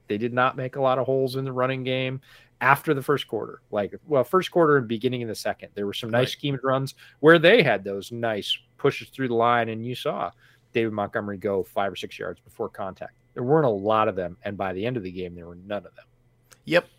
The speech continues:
Speaker 2: I mean, what I think has hurt to watch with this Bears team, and so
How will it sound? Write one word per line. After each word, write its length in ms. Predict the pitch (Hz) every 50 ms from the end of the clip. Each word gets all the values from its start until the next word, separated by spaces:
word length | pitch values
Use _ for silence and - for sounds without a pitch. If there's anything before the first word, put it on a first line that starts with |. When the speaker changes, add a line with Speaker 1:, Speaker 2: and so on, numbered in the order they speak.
| _ _ _
Speaker 2:
I 100 | 165 147
mean, 260 | 156 165 165 156 123 - - - _ _ _ _ _ _ _ _ _
what 260 | 135 131 143 160 156
I 140 | 165 202 214
think 240 | 208 214 208 -
has 180 | - 156 139 -
hurt 300 | - 143 156 135 - _ _ _ _ _ _
to 100 | - 131
watch 280 | 120 123 123 131 -
with 100 | - 131
this 160 | 120 131 117 -
Bears 300 | - 120 117 117 - -
team, 320 | - 120 117 117 110 -
and 240 | - 131 123 120 123
so 240 | - 147 135 131